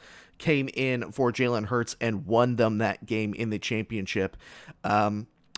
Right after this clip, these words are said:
fourteen of those games, however, have been won by more than fourteen points.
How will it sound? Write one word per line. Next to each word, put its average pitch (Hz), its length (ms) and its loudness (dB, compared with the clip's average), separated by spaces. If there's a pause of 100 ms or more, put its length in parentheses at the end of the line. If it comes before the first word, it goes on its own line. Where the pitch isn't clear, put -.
fourteen 240 720 4
of 160 220 6
those 135 240 6
games, 120 300 0
however, 101 540 4 (180)
have 135 200 6
been 156 220 4
won 180 300 6
by 147 180 8
more 156 480 6 (180)
than 120 200 4
fourteen 160 520 4
points. 107 520 -2